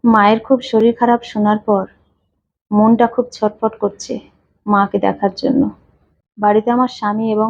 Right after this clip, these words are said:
আমার শাশুড়ির কাছে বললাম যে আমি একটু মাকে দেখতে যাব। আমার শাশুড়ি বলেছিল যেতে, কিন্তু আমার স্বামী বলল,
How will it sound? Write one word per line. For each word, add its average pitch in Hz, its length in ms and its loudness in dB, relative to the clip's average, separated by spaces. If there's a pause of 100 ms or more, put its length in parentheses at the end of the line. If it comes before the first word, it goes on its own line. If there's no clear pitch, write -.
আমার 214 200 -6
শাশুড়ির 208 460 -6
কাছে 202 300 -12
বললাম 196 360 -8 (1400)
যে 208 160 -4
আমি 208 220 -2
একটু 208 180 -10
মাকে 208 320 -4
দেখতে 202 340 -6
যাব। 196 220 -12 (520)
আমার 254 220 0
শাশুড়ি 247 440 -2
বলেছিল 254 440 -2
যেতে, 214 300 -10 (1300)
কিন্তু 214 200 -10
আমার 220 200 -8
স্বামী 220 340 -8
বলল, 240 260 -2